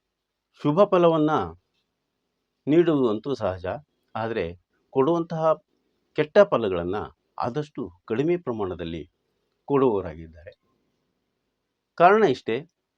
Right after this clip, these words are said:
ಗುರು ಶುಕ್-, ಗುರು ಶುಕ್ರರು ಕುಳಿತಿರುವಂತಹ ಜಾಗ ಅಥವಾ ಆ ಮನೆ ಯಾವುದು ಅಂತ ಹೇಳಿ ಮೊದಲು ಗುರುತಿಸ್ಕೊಳ್ಬೇಕಾದ್ದು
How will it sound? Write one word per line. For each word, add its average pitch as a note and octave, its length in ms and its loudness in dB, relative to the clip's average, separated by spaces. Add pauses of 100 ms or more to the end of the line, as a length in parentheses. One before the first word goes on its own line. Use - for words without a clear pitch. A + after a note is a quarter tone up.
(1700)
ಗುರು G#3 240 4
ಶುಕ್-, F3+ 340 -4
ಗುರು E3 160 2
ಶುಕ್ರರು A#2+ 680 -4 (140)
ಕುಳಿತಿರುವಂತಹ B2 960 -4 (840)
ಜಾಗ C3+ 280 4 (420)
ಅಥವಾ F#2+ 460 -10
ಆ F#2+ 100 0
ಮನೆ G2 420 -6 (240)
ಯಾವುದು B2+ 340 2
ಅಂತ G2+ 180 -8
ಹೇಳಿ F2 280 -10
ಮೊದಲು E2+ 420 -8 (160)
ಗುರುತಿಸ್ಕೊಳ್ಬೇಕಾದ್ದು F#2+ 1160 -8